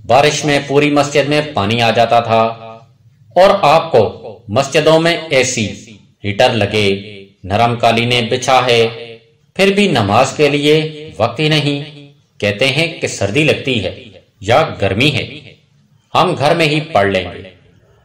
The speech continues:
तो कुछ खुदा का खौफ करो, अपने आप को तबाह मत करो। ये वक्त गुजर गया तो दोबारा लौट कर नहीं आएगा। यही जिंदगी के पल हैं, जो गुजर जाएं तो लौट कर नहीं आते।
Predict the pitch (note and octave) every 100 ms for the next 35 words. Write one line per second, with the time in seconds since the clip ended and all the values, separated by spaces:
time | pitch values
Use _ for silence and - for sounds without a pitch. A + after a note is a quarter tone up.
0 | - - F3 F3 - - - G2+ C#3 A#2+
1 | G2+ - - F2+ E2+ - - _ _ _
2 | _ _ - G#2+ A#2 A#2 A#2 - A2+ A#2
3 | - D#3+ D#3 A#2+ A2+ B2 A2 G2 - -
4 | F2 E2+ - - _ _ _ _ G2+ D#3+
5 | D3 F3 - A#2+ C3 E3+ D#3+ E3 E3 E3
6 | A2 G#2 G2 G#2 B2 B2 G2 G#2 B2+ C#3+
7 | A2+ G#2+ E3 C3 F2 E2+ G2 F2+ - _
8 | _ _ _ _ - A2 C#3 D#3+ A#2 G#2
9 | G#2 G#2+ G#2 G#2 G2 G2 F#2+ F#2 F#2+ F#2+
10 | _ _ _ _ - G#2 D#3 D#3 D#3+ F#3
11 | F3 F3 E3 C3+ A2 A#2 C3 D3 B2 A2
12 | D#3+ A2 G2 F2